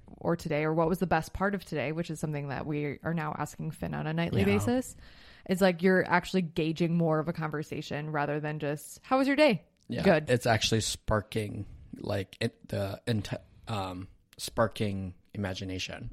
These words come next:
Speaker 1: Mm-hmm.
Speaker 2: of, like, "Oh, that is a different question. Now I have to think about it."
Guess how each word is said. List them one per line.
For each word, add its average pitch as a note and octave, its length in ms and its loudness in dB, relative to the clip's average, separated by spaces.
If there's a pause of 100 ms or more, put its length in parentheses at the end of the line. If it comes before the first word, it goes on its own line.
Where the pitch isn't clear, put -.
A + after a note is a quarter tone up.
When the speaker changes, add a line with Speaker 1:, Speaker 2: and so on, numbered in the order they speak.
Speaker 1:
Mm-hmm. E3 340 -2
Speaker 2:
of, D#3+ 120 0
like, G#2+ 200 2
"Oh, D3 380 8 (400)
that B2+ 180 8
is B2+ 140 8
a A#2+ 60 2
different G2+ 300 -2
question. G#2 420 -6 (320)
Now A2 200 4
I B2 60 6
have A#2 160 2
to - 80 -2
think A2+ 240 -6
about F2+ 300 -4
it." G2 240 -6